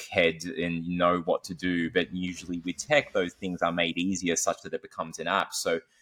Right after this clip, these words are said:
you know, you could see the influx of that. But the point is, is if you can get rid of that watermark, um, the, it's, it's hardly a protection. The other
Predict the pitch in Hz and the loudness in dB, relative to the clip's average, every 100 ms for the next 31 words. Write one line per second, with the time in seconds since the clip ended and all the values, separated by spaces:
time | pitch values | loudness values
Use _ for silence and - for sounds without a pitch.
0 | _ _ 98 85 85 82 98 - 95 85 | _ _ 2 2 2 -2 -4 0 0 0
1 | 87 87 82 - 85 107 98 - _ _ | -4 0 -2 -2 2 4 4 2 _ _
2 | _ 107 98 - _ - - 151 147 104 | _ 4 4 -2 _ -8 -2 2 4 4
3 | 90 101 - 123 147 123 85 95 98 98 | 2 -4 -4 -2 2 2 2 2 2 2
4 | 80 85 95 98 80 73 - - - 92 | 2 2 0 2 0 -2 -4 -8 4 4
5 | 90 85 - 90 98 - _ _ _ - | 4 0 -6 -4 -2 -2 _ _ _ -16
6 | - 104 - - 101 - - 101 98 95 | -6 0 2 0 -2 -6 0 4 4 4
7 | 95 85 85 82 - - 113 - 101 85 | -2 0 -2 -2 -6 -6 -6 -4 -6 -4
8 | 87 90 113 120 | 2 4 4 0